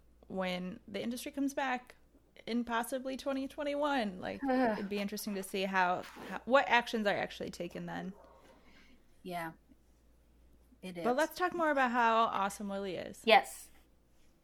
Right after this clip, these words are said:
Speaker 1: So,
Speaker 2: <laughs>
Speaker 1: nine of the films he's worked on so far have been nominated for awards, which include The Shawshank Redemption, and he received that nomination in nineteen ninety-four, and then he also received a nomination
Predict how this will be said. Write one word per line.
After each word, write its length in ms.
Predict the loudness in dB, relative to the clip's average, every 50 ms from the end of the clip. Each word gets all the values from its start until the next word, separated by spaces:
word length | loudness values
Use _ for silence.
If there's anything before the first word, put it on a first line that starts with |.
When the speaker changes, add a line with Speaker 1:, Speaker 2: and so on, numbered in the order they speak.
| -2 -2 0 2 4 4 4
Speaker 1:
So, 360 | 4 4 2 4 6 6 6 4 4 2 2 2 0 -2 -4
Speaker 2:
<laughs> 360 | 0 2 2 4 4 4 4
Speaker 1:
nine 400 | 6 6 8 8 8 8 6 2 -2 -2 2
of 100 | 4 4
the 80 | 4
films 340 | 4 6 4 4 4 2 -2
he's 200 | -4 -4 0 2
worked 240 | 2 2 2 2 2
on 380 | 2 4 4 4 2 0 -2 -4
so 180 | -2 -2 -2
far 360 | 0 2 4 4 4 4 4 0
have 160 | -2 -2 -2
been 120 | -2 0 0
nominated 520 | 0 0 0 0 2 2 2 2 0 -2
for 380 | -4 0 2 4 4 6 4 4
awards, 580 | 4 2 2 4 4 4 4 2 0 -2 -6 -12 -14 -8
which 260 | -6 -6 -6 -4 -4 -4
include 440 | -4 -4 -4 -4 -4 -4 -2 -2
The 60 | -4 -4
Shawshank 520 | -4 -4 -4 -4 -4 -4 -4 -4 -4 -4
Redemption, 640 | -6 -4 -2 -4 -4 -4 -6 -8 -6 -6 -6 -8 -8
and 260 | -8 -8 -8 -8 -10 -14 _ _ _ _ -20 -20 _ _ _
he 200 | -8 -4 -2 -2 -2
received 340 | -2 -2 -4 -4 -4 -2 -2
that 100 | -2 -2
nomination 460 | -2 -4 -4 -4 -6 -6 -6 -8 -8
in 80 | -6
nineteen 300 | -6 -6 -6 -6 -6 -4
ninety-four, 720 | -2 -2 -2 -4 -6 -6 -6 -4 0 0 2 2 0 0 -2
and 180 | -2 -4 -4 -4
then 260 | -4 -6 -6 -6 -6
he 180 | -6 -6 -6 -6
also 340 | -4 -4 -4 -4 -2 0 0
received 320 | 0 0 0 -2 -4 -4
a 60 | -2
nomination 760 | -2 -4 -4 -4 -4 -6 -6 -6 -6 -6 -6 -6 -6 -8 -10